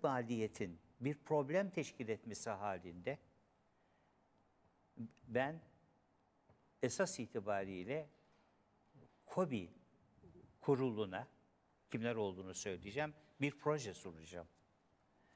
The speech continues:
kobilerle ilgili kanuna göre ilk projeyi Odalar Birliği hazırlayacaktır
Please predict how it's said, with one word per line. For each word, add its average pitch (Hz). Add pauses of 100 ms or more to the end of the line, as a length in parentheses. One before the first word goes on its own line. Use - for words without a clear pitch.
(1000)
kobilerle 135
ilgili 120
kanuna 117
göre 98 (1800)
ilk - (140)
projeyi 107 (120)
Odalar 123
Birliği 151
hazırlayacaktır 147